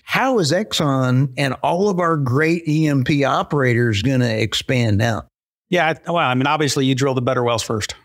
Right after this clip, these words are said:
Speaker 1: Right.
Speaker 2: Economics one oh one. I'm gonna, I'm gonna do the best job I can in the areas I know with the least amount of risk, with the most well control.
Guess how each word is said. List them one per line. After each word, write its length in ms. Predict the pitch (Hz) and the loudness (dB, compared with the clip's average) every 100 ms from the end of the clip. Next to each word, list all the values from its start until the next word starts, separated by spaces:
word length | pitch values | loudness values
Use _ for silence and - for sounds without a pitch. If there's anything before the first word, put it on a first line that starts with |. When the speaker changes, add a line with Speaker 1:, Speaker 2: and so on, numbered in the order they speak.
| _ 156 | _ -2
Speaker 1:
Right. 120 | 143 | 0
Speaker 2:
Economics 440 | 123 131 127 127 | 0 0 -2 -2
one 140 | 127 123 | -2 -2
oh 80 | |
one. 260 | 117 120 107 | 0 0 0
I'm 140 | 110 | 0
gonna, 300 | 120 113 113 - | 0 0 -2 -4
I'm 100 | 117 | -2
gonna 120 | 120 | 0
do 120 | 127 | 0
the 100 | 147 | 0
best 240 | 131 170 - | -2 -4 -2
job 240 | 160 143 | -2 0
I 80 | 135 | -2
can 320 | 131 143 131 | -2 -2 0
in 60 | 123 | 0
the 60 | |
areas 280 | 123 135 131 | 0 0 -2
I 140 | 127 123 | -2 0
know 320 | 123 123 123 | 0 0 0
with 120 | 120 | -2
the 40 | 117 | 0
least 240 | 156 - | 0 0
amount 220 | 170 139 | 0 0
of 80 | 131 | 0
risk, 260 | 127 135 - | 0 -2 -2
with 100 | 131 | -4
the 100 | 117 - | -4 -2
most 280 | 135 135 - | 0 0 0
well 160 | 127 113 | -2 0
control. 400 | 113 - 107 | -2 -2 -6